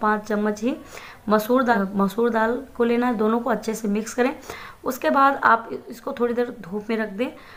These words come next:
धूप में रखने के बाद थोड़ा सा ठंडा करें, हल्का सा मिक्सर जार में भी पीस सकते हो, सूखा पीसना है, पाउडर बनाना है basically। तो उसके बाद अगर आप ये नहीं कर सकते तो market से भी दोनों चीज़ों का पाउडर लाके आप घर में mix करके अपने बा-, washroom में रख सकते हो।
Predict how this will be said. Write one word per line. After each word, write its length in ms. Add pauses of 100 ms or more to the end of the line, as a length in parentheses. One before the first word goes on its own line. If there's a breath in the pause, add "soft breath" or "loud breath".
(200 loud breath)
धूप 160
में 80
रखने 260
के 60
बाद 340
थोड़ा 200
सा 140
ठंडा 340
करें, 240
हल्का 320
सा 120
मिक्सर 380
जार 180
में 140
भी 120
पीस 260
सकते 240
हो, 180
सूखा 320
पीसना 380
है, 120
पाउडर 300
बनाना 300
है 60
basically। 420 (840 loud breath)
तो 80
उसके 260
बाद 300 (100)
अगर 200
आप 240 (220)
ये 200
नहीं 220
कर 140
सकते 180
तो 160
market 400
से 160
भी 100
दोनों 300
चीज़ों 260
का 100
पाउडर 300
लाके 320
आप 120
घर 160
में 120
mix 200
करके 360
अपने 260
बा-, 200
washroom 400
में 140
रख 200
सकते 300
हो। 140